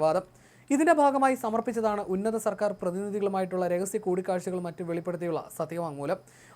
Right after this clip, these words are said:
ആയിരത്തി തൊള്ളായിരത്തി തൊണ്ണൂറ്റിനാലിൽ സായുധ പോരാട്ടം ഉപേക്ഷിക്കാനുള്ള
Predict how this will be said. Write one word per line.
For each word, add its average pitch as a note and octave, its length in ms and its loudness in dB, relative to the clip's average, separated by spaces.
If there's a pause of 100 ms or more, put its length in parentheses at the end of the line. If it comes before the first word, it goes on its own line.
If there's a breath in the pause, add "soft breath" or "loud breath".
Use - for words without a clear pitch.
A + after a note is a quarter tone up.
(140)
ആയിരത്തി F#3+ 300 2
തൊള്ളായിരത്തി F#3+ 400 2
തൊണ്ണൂറ്റിനാലിൽ G3 580 0 (160)
സായുധ B3 360 6
പോരാട്ടം A#3+ 380 2
ഉപേക്ഷിക്കാനുള്ള G#3+ 600 0